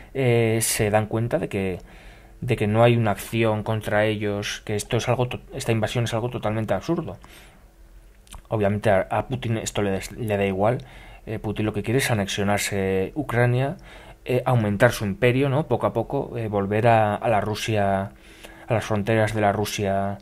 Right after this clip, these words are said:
eh, soviética. También, pues, eh, destacar un poco las noticias sobre Kiev. Eh,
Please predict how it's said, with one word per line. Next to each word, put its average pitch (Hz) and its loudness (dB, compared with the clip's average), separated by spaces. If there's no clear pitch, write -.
eh, 101 2
soviética. 107 -2
También, 117 4
pues, 110 -4
eh, 98 0
destacar 101 0
un 104 -2
poco 104 0
las 98 -4
noticias 104 -4
sobre 95 -4
Kiev. 113 0
Eh, 113 2